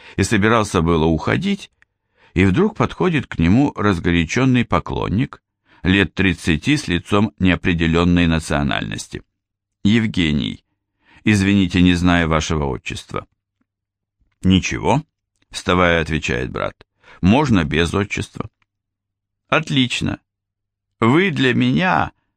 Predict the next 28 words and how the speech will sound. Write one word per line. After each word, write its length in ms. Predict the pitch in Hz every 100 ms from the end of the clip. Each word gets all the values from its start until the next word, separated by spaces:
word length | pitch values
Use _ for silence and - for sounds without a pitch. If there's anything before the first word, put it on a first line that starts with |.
| _ _ _ _
короче, 560 | - 87 90 85 92 87
речи 380 | 92 98 - 82
привычная, 760 | 85 87 117 - 92 92 80
ситуация 640 | - 80 82 78 - 78
знакомая, 800 | 73 73 67 87 117 139 135 135 _ _ _ -
но 220 | 95 107 90
дальше 460 | 87 95 110 147
поворот 460 | 139 127 110 113 -
следующий. 600 | - 53 50 50 - - _ _ _ _ _ _ -
«У 100 | 104
меня 300 | 104 104 101
сегодня 560 | 98 90 107 90 87
родилась 520 | 82 80 85 87 82 82
дочь. 440 | 64 58 - - _ _ - - -
Мы 180 | 120
с 40 | 113
женой 400 | 95 101 147 139
решили 380 | 92 - 107 95
назвать 540 | 90 78 90 113 -
ее 180 | 90 76
в 60 |
вашу 340 | 76 90 - 69
честь 480 | - 117 - - _ _ -
Евгенией. 920 | 92 107 104 87 87 71 65 50 - _ _ _ _ - -
Знаете, 580 | 87 123 123 98 98
я 200 | 87 95
так 200 | - 76
счастлив 680 | - - 131 - - - -